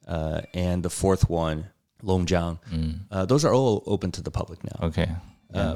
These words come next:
Speaker 1: but slowly.
Speaker 2: Mm-hmm.
Speaker 1: Well, actually, to be completely fair, the one in Lishui is not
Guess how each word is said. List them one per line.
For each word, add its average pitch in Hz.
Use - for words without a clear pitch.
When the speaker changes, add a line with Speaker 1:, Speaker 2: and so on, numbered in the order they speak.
Speaker 1:
but 113
slowly. 110
Speaker 2:
Mm-hmm. 85
Speaker 1:
Well, -
actually, 135
to -
be 104
completely -
fair, 101
the 92
one 98
in 92
Lishui 101
is 87
not 85